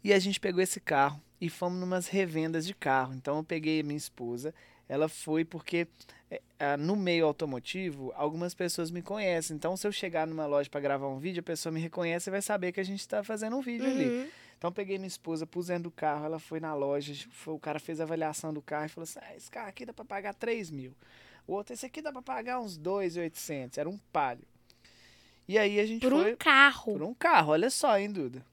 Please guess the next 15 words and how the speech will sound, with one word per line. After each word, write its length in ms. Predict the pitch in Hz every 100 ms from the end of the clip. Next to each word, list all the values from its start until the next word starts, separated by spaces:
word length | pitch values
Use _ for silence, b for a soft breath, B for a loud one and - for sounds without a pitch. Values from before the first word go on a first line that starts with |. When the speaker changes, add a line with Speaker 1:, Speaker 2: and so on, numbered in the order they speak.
| -
Speaker 1:
Pelo 200 | 151 196
amor 300 | 170 190 269
de 80 |
Deus, 260 | 311 214 139
olha 140 | 139
isso 160 | 160 277
aí. 200 | 254 127 - b b b b b
Aí 400 | 143 170 247 262 139 - _ _ _ _ _ _ _ -
a 100 | 139
gente 240 | 147 156
foi, 240 | - 135 135
pegou 300 | 147 131 143
e 60 |
deu 160 | 143
um 100 | 160